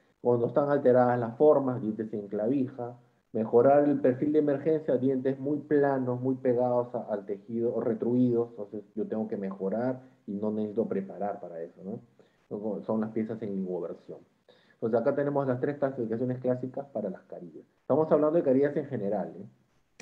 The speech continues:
Ya saben que mi corazoncito va para las carillas de porcelana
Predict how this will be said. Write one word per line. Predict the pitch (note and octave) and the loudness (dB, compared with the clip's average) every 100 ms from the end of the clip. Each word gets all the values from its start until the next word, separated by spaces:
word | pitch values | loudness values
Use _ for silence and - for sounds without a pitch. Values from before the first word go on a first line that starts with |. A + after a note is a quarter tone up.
| - _ _ _ - | -20 _ _ _ 0
Ya | C3 C3 | 2 4
saben | C#3 C#3+ D3 | 4 2 0
que | C#3 B2+ | -2 -4
mi | A2+ | -2
corazoncito | A2+ A2 A2 G#2+ C#3+ C3 | 0 0 -2 -6 -2 2
va | B2+ B2 | 2 2
para | A#2 | 0
las | A2 | -2
carillas | G#2+ G2+ G#2+ A2+ | -4 -4 -2 -4
de | |
porcelana | - F#2 - F#2 F#2+ F2 | -6 -10 -8 -4 -4 -6